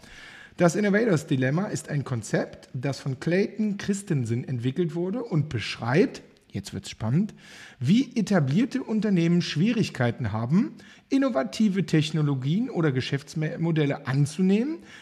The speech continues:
da diese ihre bestehenden Produkte oder Dienstleistungen bedrohen könnten. Punkt. Ja, also es ist schon noch ein bisschen krasser. Das heißt, es geht nicht nur um, ich hab keine Zeit, sondern man lässt lieber die Finger davon,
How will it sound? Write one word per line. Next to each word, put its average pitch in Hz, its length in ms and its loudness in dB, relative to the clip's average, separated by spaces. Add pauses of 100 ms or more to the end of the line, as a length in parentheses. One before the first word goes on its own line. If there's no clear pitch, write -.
(120)
da 147 160 4
diese 233 360 2
ihre 190 340 0
bestehenden 254 760 -2
Produkte 185 640 -2
oder 170 200 4
Dienstleistungen 139 840 -2
bedrohen 180 520 4
könnten. 110 500 -6 (1700)
Punkt. 127 500 -2 (960)
Ja, 131 260 -8
also 180 220 -2
es 208 80 -2
ist - 60 -6
schon 240 120 0
noch 233 120 4
ein 214 60 4
bisschen 214 320 4
krasser. 147 420 0
Das 131 160 -4
heißt, 156 220 0
es 147 100 -6
geht 151 180 -4
nicht 196 400 4
nur 170 440 2 (340)
um, 160 400 6
ich 147 180 4
hab 131 140 0
keine 120 300 -2
Zeit, 180 520 2 (460)
sondern 170 560 4
man 180 140 4
lässt 196 260 2
lieber 180 180 4
die 160 120 6
Finger 285 340 2
davon, 131 600 2